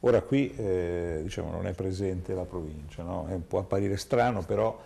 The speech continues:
io vorrei dire qualcosa, no? Nel senso che, eh, con la provincia noi ci lavoriamo costantemente, siamo istituti del secondo ciclo e quindi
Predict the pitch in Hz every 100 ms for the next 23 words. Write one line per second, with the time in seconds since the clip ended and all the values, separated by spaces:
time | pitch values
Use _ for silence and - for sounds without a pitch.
0 | - - 113 92 95 92 92 92 90 92
1 | 87 98 92 - 87 85 85 95 - -
2 | - - - 85 90 104 98 - 101 104
3 | 104 92 92 90 101 87 85 82 - -
4 | - - _ - 98 101 107 120 147 104
5 | 104 101 90 92 92 90 82 90 90 92
6 | 90 85 110 85 - - 80 80 82 85
7 | 82 92 95 95 90 85 90 87 87 110
8 | 123 98 - 80 80 90 90 82